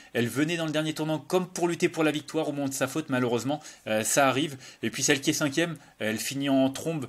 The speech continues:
au centre, elle avait pas forcément le meilleur des parcours. Donc voilà, c'est aussi les courses, hein, quand les chevaux se tiennent de près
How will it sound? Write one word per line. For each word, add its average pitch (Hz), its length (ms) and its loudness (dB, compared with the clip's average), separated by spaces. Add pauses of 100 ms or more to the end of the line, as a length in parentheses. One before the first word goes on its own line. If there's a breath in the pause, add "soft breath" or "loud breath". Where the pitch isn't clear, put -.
(140)
au 123 160 0
centre, 156 380 -2
elle 120 100 -4
avait 110 160 2
pas 143 140 4
forcément 147 400 -2
le 143 60 -2
meilleur 135 240 2
des 131 100 0
parcours. 139 420 0 (360 loud breath)
Donc 117 140 -2
voilà, 120 280 6
c'est - 120 0
aussi 131 200 2
les 147 100 4
courses, 147 260 -2
hein, 135 140 2
quand 135 140 -2
les 135 80 0
chevaux 135 200 -2
se 139 120 -4
tiennent 135 240 -2
de 135 60 2
près 156 260 0